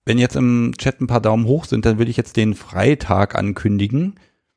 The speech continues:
Dann gäbe es da die nächste Folge. Das wäre nämlich dann der siebenundzwanzigste Februar. Und so kriege ich meine Podcast-Statistik noch ein bisschen aufgebessert. Ähm, ah,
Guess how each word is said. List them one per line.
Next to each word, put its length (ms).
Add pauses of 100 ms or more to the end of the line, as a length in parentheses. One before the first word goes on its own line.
(220)
Dann 460
gäbe 220
es 100
da 120
die 120
nächste 380
Folge. 420
Das 160
wäre 320
nämlich 340
dann 340
der 920
siebenundzwanzigste 1700 (360)
Februar. 480
Und 60
so 80
kriege 240
ich 60
meine 140
Podcast-Statistik 920
noch 160
ein 60
bisschen 200
aufgebessert. 640 (220)
Ähm, 240 (1200)
ah, 340